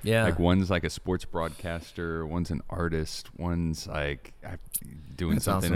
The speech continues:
Speaker 2: in media.
Speaker 1: The
Speaker 2: Yeah,
Speaker 1: Tripp,
Speaker 2: it's just interesting.
Speaker 1: the Tripp household would have been fun. Have you, like, you know, they had a, uh, a skateboard, like, half pipe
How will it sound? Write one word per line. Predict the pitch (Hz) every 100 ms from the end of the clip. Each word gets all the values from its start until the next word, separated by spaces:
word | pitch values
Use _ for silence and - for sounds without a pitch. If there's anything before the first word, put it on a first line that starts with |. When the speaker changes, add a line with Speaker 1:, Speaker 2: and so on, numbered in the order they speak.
| 82
Speaker 2:
in |
media. | 82 82 82
Speaker 1:
The | 98
Speaker 2:
Yeah, | 156
Speaker 1:
Tripp, | - 110 95
Speaker 2:
it's | -
just | 131 113
interesting. | 85 90
Speaker 1:
the | - 226
Tripp | -
household | 160 160 147 139 117 110
would | 113
have | 110
been | 104
fun. | - 113 107 92
Have | 123 117
you, | 147 - - - - -
like, | 131 139
you |
know, | 165
they | 165 143
had | 131 131 127
a, | 117 110
uh, | 98 95 92 82 - - - - - - 113
a | 104 92
skateboard, | - - 131 135 127 139 143 131 120
like, | 113 -
half | - 131 -
pipe | 156 156